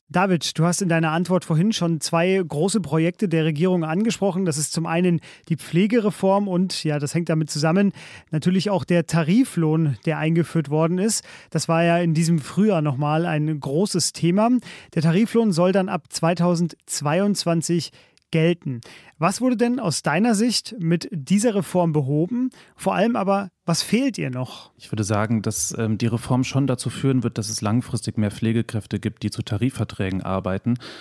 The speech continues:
Speaker 2: Doch da muss man vorsichtig sein, denn es gibt auch sogenannte Scheintarifverträge oder auch Tarifverträge, die nicht wirklich viele Vorteile bringen. Es gibt Schätzungen, die sagen, dass, ähm, die Löhne in der Pflege im Schnitt um dreihundert Euro brutto steigen werden,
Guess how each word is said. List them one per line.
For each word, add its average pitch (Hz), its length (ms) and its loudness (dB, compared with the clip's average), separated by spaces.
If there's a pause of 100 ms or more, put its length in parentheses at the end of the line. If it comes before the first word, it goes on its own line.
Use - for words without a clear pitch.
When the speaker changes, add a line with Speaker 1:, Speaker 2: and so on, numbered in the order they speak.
(220)
Speaker 2:
Doch 110 100 -2
da 107 140 -2
muss 117 160 0
man 104 120 -2
vorsichtig 104 540 -4
sein, 92 300 -6
denn 92 160 -4
es - 160 -6
gibt - 180 -8
auch 110 160 -6
sogenannte 104 460 -4
Scheintarifverträge 104 1200 -2
oder 101 240 -4
auch 98 220 -6
Tarifverträge, 107 760 -4
die 104 100 -4
nicht 107 200 -4
wirklich 113 380 -2
viele 110 240 -2
Vorteile 92 540 -6
bringen. - 400 -12 (360)
Es - 120 -12
gibt - 160 -4
Schätzungen, 139 460 -2
die 107 60 0
sagen, 110 360 0
dass, - 260 -6
ähm, 104 200 -6
die 104 100 -2
Löhne 117 320 0
in 104 80 -2
der 101 100 -2
Pflege 117 460 -2 (300)
im 110 100 -2
Schnitt - 280 -2
um 110 120 -4
dreihundert 117 560 0
Euro 110 220 -2
brutto 117 380 -2
steigen 92 480 -6
werden, - 340 -10